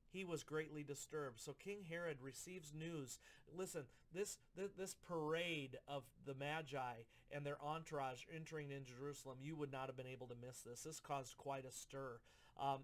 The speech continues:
and, and as they begin coming in and people are going, "What are you here for?" They're going, "We're here to worship your new king." And they're going, "What are you talking about?" And, and now Herod learns of this and, and so invites them in. And they,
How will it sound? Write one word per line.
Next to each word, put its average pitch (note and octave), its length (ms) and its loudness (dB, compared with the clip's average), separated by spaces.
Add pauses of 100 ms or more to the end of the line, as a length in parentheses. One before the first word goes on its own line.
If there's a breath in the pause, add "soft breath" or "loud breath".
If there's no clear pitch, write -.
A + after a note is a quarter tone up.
(120)
and, D3 160 2
and C#3+ 140 2
as D3 160 6
they E3 140 6
begin D3+ 420 0
coming D3+ 280 0
in E3 220 0
and C#3 120 -2
people D#3+ 200 0
are D3+ 80 4
going, C#3+ 220 0
"What E3 160 6
are E3+ 40 2
you D3+ 260 0
here F#3+ 160 2
for?" D#3+ 240 2
They're D3+ 100 2
going, E3 220 2
"We're E3+ 180 0
here F#3 140 0
to E3+ 80 0
worship E3+ 360 -2
your D#3+ 120 -2
new D#3 200 -2
king." A3 240 4
And E3 80 0
they're D#3+ 80 4
going, E3+ 200 8 (200 loud breath)
"What G#3+ 140 12
are A#3 60 2
you G3+ 100 0
talking A#3 460 6
about?" D3+ 460 12 (1200 loud breath)
And, C3+ 180 -4 (100)
and C3+ 120 -4
now D3 260 2
Herod D#3 280 4 (140)
learns C3+ 280 -2
of A#2+ 120 -4
this C3 320 0
and, B2+ 80 -6 (140)
and B2+ 100 -6
so C3+ 240 0
invites C3+ 560 -2
them C#3+ 220 -2 (100)
in. C#3+ 320 -4
And C3 160 -8
they, D3+ 240 2